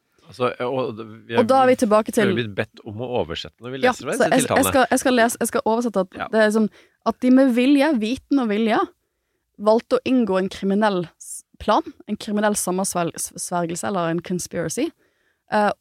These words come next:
Speaker 2: om
Speaker 1: Konspirasjon.
Speaker 2: konspirasjon om å påvirke valgresultatet i favør Trump. Og at denne, så skriver de videre at denne her, eh, konspirasjonsplanen contained a common plan and purpose to commit two or more acts of racketeering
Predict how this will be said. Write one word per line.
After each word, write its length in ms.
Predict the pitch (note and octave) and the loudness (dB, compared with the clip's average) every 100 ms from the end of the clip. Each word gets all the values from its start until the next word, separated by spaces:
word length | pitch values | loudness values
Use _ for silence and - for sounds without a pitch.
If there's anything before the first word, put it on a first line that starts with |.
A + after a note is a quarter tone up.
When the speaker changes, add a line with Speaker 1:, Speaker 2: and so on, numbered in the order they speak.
| - | 0
Speaker 2:
om 160 | G3+ | 2
Speaker 1:
Konspirasjon. 540 | G3+ F#2+ F3 D3+ E3 E3+ _ | 2 0 -2 -2 -4 -10 _
Speaker 2:
konspirasjon 560 | - A#3+ C4+ C4 D4 A4+ - _ _ - | -2 0 0 0 -2 -6 -10 _ _ 0
om 180 | C4 F4+ - | 6 6 4
å 100 | B3 | -2
påvirke 640 | - B3 F#3+ F3+ - F#3 F3+ | 2 4 4 0 0 0 2
valgresultatet 720 | G3 G3 E3+ - F3 F3 A#3 - | 2 2 0 -2 -2 -2 -2 -2
i 120 | - | -4
favør 360 | G3+ F3 E3 E3 | -4 -4 -2 -4
Trump. 320 | - - D#3 - _ _ _ _ _ _ _ _ _ _ _ _ _ _ | -4 -8 -8 -18 _ _ _ _ _ _ _ _ _ _ _ _ _ _
Og 100 | A3+ | 4
at 80 | A3+ | 6
denne, 300 | A#3 B3 C4+ A3+ | 4 6 6 4
så 120 | A3 | 2
skriver 240 | - A#3+ G#3+ | 0 2 2
de 60 | |
videre 220 | G3 G3+ | 2 2
at 80 | G3 | 2
denne 240 | G3 G#3 B3 | 2 4 4
her, 240 | G#3 G3+ - | 4 2 -2
eh, 180 | - G3 | -2 -2
konspirasjonsplanen 1040 | F#3+ G3 F#3 G3+ F#3 G#3 G3 - F3 A#3+ D4+ | 0 -4 -2 -2 -2 -2 -4 -2 2 2 2
contained 420 | - G#3+ G#3+ G#3 | 0 -2 0 0
a 60 | F3 | -2
common 420 | - G#3 A3 B3 | -2 0 2 2
plan 340 | - G3 A#3 | 2 2 2
and 120 | G#3+ G3 | 0 -2
purpose 580 | - G3 C4 C#4 - - _ _ _ _ | -2 0 -2 -2 -6 -12 _ _ _ _
to 100 | - | -12
commit 400 | - A3 A3 - - - | 0 2 2 -2 -14 -12
two 260 | - B3+ | 0 2
or 140 | D4 C4 | 4 2
more 200 | A#3 A3 | 4 4
acts 300 | G3+ G3 - | 4 2 0
of 100 | F#3+ | -2
racketeering 640 | G3 F#3+ - F#3 F3+ F3 | -2 -2 -4 0 2 0